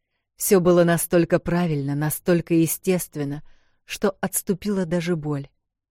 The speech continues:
На смену ей пришло дикое, непонятное чувство. Дрожащая во мне магия сгущалась, становилась плотнее, как будто меня заполняло ртутью,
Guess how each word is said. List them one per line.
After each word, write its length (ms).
На 160
смену 340
ей 240
пришло 360
дикое, 460
непонятное 720
чувство. 580
Дрожащая 720
во 120
мне 180
магия 420
сгущалась, 800
становилась 640
плотнее, 680
как 220
будто 360
меня 280
заполняло 640
ртутью, 600